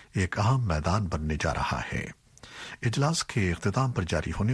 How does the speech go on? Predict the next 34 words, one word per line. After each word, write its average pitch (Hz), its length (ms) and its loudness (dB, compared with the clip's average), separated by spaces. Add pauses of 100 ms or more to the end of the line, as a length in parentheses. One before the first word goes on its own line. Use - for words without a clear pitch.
والے 76 180 0
مشترکہ 80 540 -2
بیان 76 260 0
میں 98 180 0 (180)
چین 135 260 0
کا 135 120 -2
ذکر 87 340 -2
نہیں 87 240 0
کیا 82 320 -2
گیا، 62 180 0 (460)
تاہم 110 220 4
تجزیہ 92 360 0
کاروں 123 320 0
کا 123 100 -2
خیال 117 260 0 (100)
ہے 123 120 0
کہ - 140 -2
انڈو 85 300 0
پیسفک - 520 -4
خطے - 460 -4
میں 69 180 -2 (440)
ان 101 220 0
ملکوں 117 240 0
کے 120 100 -2
درمیان 85 380 2
تعاون 85 500 0
کا - 140 0
مقصد - 540 -4
چین 120 260 0
کے - 140 -4
بڑھتے 71 440 -2
اثرات 82 480 -2
کو 67 220 -4
روکنا 78 420 -2